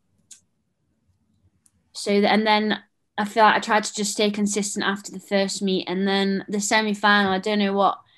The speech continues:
came out of me on the four hundred medley, but I think I was just like, "Right, this is the last one. Like, I really just wanna, like, get out of the bag and just do what I can." And, um, yeah, I think definitely the second meet and the semi-final.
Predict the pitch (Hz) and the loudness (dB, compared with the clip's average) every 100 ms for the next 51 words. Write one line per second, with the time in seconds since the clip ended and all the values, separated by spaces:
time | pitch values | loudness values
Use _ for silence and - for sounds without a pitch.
0 | _ _ _ 233 208 202 196 196 202 190 | _ _ _ 0 4 4 4 2 0 0
1 | 196 202 208 196 196 196 196 196 190 190 | -2 -4 -2 -2 -2 -2 -2 -2 -2 2
2 | 170 190 180 214 214 202 202 202 202 175 | 2 2 0 -4 0 0 -2 -2 -2 0
3 | 190 180 202 196 202 202 202 202 - 190 | 0 -2 -6 -8 -6 -2 -2 -4 -4 -2
4 | 190 190 - 175 190 196 190 196 196 190 | 0 -2 -4 -4 -2 -2 -4 -6 -6 -4
5 | 185 196 - - _ _ _ _ _ _ | -4 -6 -12 -20 _ _ _ _ _ _
6 | 190 180 - - - _ _ _ _ _ | -4 -4 -6 -18 -20 _ _ _ _ _
7 | _ _ 190 190 180 180 185 196 190 190 | _ _ -4 0 0 -2 -2 2 2 0
8 | 185 185 - - 196 185 - - 196 190 | -4 -6 -8 -2 0 0 -4 -4 -2 -2
9 | 190 190 190 180 - _ 185 185 180 180 | -2 -4 -6 -8 -16 _ -8 -8 -6 -8
10 | 180 180 180 _ _ _ - 202 202 190 | -8 -10 -12 _ _ _ -6 0 0 0
11 | 185 208 202 - _ - - _ _ _ | -4 -4 -6 -8 _ -20 -20 _ _ _
12 | _ 202 - 208 214 190 202 202 214 202 | _ -10 -4 -2 -2 -2 -2 0 -2 -2
13 | 202 202 185 175 180 185 - 180 175 175 | -4 -4 -4 -6 -6 -8 -8 -8 -8 -8
14 | 170 165 147 196 | -6 -8 -10 -16